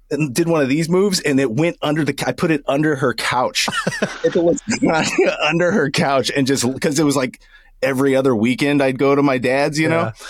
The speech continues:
Speaker 1: And so, like, yeah, I just, it was that Sunday where I had to go to my mom. She was gonna pick me up. So I just put that lasagna under her couch and left.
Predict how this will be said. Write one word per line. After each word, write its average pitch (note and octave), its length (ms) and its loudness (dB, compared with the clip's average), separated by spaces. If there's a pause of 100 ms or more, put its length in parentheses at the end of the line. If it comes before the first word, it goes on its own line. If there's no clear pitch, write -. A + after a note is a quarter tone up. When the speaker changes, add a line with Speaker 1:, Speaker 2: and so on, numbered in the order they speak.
(540)
Speaker 1:
And C3 160 -2
so, C#3 180 2
like, B2+ 200 0
yeah, D3 120 2
I C3+ 80 2
just, C3+ 180 0
it D3 80 2
was C3+ 120 0
that C3+ 200 -2
Sunday D3+ 480 2
where A#2 140 2
I A#2 60 2
had C3 160 0
to A#2 60 -2
go B2+ 160 4
to C3 60 2
my A2 140 0
mom. A#2 360 0
She C3 120 0
was A#2+ 80 0
gonna A#2+ 140 -2
pick A2+ 200 -4
me A2+ 160 2
up. C3 240 0
So - 140 -2
I C#3+ 40 0
just G#2+ 180 -6
put A2+ 160 -2
that C#3 180 0
lasagna C3 500 0
under C3 180 2
her A2+ 100 -2
couch C3 360 -2
and G2 140 -2
left. G#2 460 -2